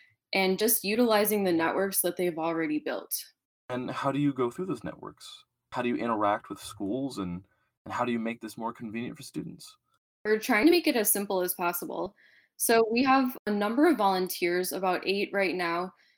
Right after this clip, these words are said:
Speaker 1: just looking at who we could possibly reach out to at each school. And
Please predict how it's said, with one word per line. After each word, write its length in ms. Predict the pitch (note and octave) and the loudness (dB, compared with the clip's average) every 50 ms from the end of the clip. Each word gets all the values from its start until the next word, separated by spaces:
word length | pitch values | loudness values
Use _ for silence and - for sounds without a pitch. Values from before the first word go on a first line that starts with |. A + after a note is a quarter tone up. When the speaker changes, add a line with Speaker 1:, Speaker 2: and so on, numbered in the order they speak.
| _ _ _ _ _ A3+ | _ _ _ _ _ 2
Speaker 1:
just 340 | A#3 B3+ - - - - - _ | 4 6 6 4 4 0 -8 _
looking 640 | - G3 G3+ A3 A3 A3 C#4+ C4+ C4 C4 C4 - - - | -8 -2 0 0 0 4 6 6 8 8 6 4 2 2
at 400 | F#3+ F#3+ F#3+ F#3+ F#3 - - - - - - - - _ _ _ G3 | 2 2 4 2 2 0 -2 -4 -4 -4 -4 -6 -10 _ _ _ 0
who 180 | A3+ B3 A#3+ | 2 2 2
we 140 | A3 A3+ A3+ | 2 0 0
could 200 | A3 A#3+ G#3 F#3 - | 0 0 -2 -2 -4
possibly 520 | - F3 F3 F3 - F#3+ E3 F#3+ F#3 F3 | -4 -4 -2 -2 -2 -4 -2 -2 -2 -2
reach 260 | D#3+ F3 F3 E3+ - | 0 -2 -2 -2 -2
out 220 | F3 E3 E3+ - - - - | -2 -2 -2 -2 -4 -4 -4
to 200 | G#3 G3+ G3+ F#3+ | -2 0 0 0
at 280 | E3+ E3+ E3+ E3+ - - | 0 0 0 -2 -2 -4
each 260 | - F#3 F#3 D#3 - | -6 -6 -4 -2 -2
school. 640 | - - - - F3 F3 E3+ F3+ A3 D4 D4+ - _ _ - - - _ _ _ _ _ - | -2 -2 -2 0 0 2 2 2 2 0 0 -2 _ _ -20 -20 -20 _ _ _ _ _ -2
And 460 | F#3 G3 G3 G3+ G3+ G3+ G3 E3 | 0 2 2 2 0 0 -2 -2